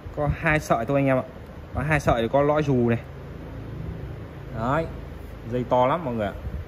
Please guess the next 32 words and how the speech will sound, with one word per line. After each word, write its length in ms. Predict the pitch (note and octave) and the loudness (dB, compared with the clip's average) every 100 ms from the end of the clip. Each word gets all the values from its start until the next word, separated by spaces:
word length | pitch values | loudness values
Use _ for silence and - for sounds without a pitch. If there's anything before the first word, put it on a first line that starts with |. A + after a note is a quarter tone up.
| - G#2+ | -10 -6
Dây 120 | B2 | 0
Mỹ 280 | B2 D#3 E3 - | 2 2 0 -2
cực 160 | C3+ | -2
kỳ 120 | - C3+ | 2 2
là 80 | |
xịn. 200 | B2 F3 - - - - - - - - - - | 2 0 -2 -4 -8 -8 -10 -8 -2 0 0 0
Ok, 200 | D3+ D3+ F3+ D3 - | 2 8 6 6 -2
anh 100 | C#3 | -4
chị 140 | C#3 C#3 | 0 2
em 140 | C3+ | 4
nào 120 | B2 A#2+ | 4 4
cần 200 | B2+ A#2+ | 4 4
thì 80 | |
báo 140 | A2+ B2+ | 4 4
em 180 | D#3 C#3+ | 2 0
Thanh. 180 | C#3+ C3+ - - - - - - | -2 -2 -8 -14 -12 -10 -10 -8
Mã 160 | A#2+ C3+ | -6 -2
M 80 | D3 A#2+ A#2 | 2 4 4
ba. 140 | C3 | 2
Tiếp 560 | A#2+ - - - - _ | 0 -10 -18 -20 -20 _
tục 180 | G#3 - | -12 -4
ấy, 160 | G3 F#3 | -2 -2
em 200 | - F3 | -4 -4
còn, 280 | E3 D3+ C#3 | 2 2 4
à, 200 | C3+ C3 | 2 4
một 220 | B2+ B2+ | 4 4
ít 120 | A3 G#3 | 2 0
cái 100 | A3 | 0
bình 120 | F3 C#3 | 0 2
thủy 240 | C3+ G#2+ | 0 2
này. 140 | C3 C#3 - - - - | 2 0 -4 -16 -16 -2
Đấy. 220 | G#2 C#3 | 2 2